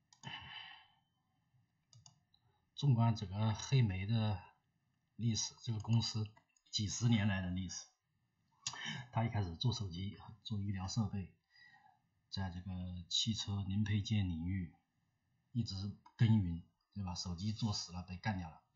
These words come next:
然后这医疗行业，它是，它的操作系统，这Q N X是垄断地位，医疗设备行业，当然它是单机版的啊，就跟以前那个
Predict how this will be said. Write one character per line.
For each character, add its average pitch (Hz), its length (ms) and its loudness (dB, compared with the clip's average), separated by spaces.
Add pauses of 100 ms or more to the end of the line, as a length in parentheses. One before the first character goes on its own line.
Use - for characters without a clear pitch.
(580)
然 107 200 2
后 104 320 4 (320)
这 - 120 -12
医 123 160 6
疗 113 180 6
行 92 140 0
业， 92 120 0
它 101 140 -4
是， 95 260 -4 (120)
它 - 100 -10
的 98 80 -6
操 104 240 -4
作 101 100 -2
系 104 160 -4
统， 80 160 -8
这 87 120 -16
Q 107 340 -2
N 104 140 -4
X - 420 -10 (680)
是 - 140 -6
垄 82 300 -4
断 92 180 -2
地 87 160 -8
位， 76 200 -14 (460)
医 123 220 6
疗 92 320 -4
设 117 240 2
备 92 260 -8
行 87 240 -12
业， 87 180 -10 (460)
当 104 140 -4
然 101 220 2
它 104 100 2
是 98 200 -4
单 101 280 0
机 98 160 -2
版 - 200 -8
的 - 80 -20 (160)
啊， 87 200 -4
就 107 120 -4
跟 101 240 -2
以 87 80 -6
前 92 220 -6
那 98 100 -6
个 92 240 -8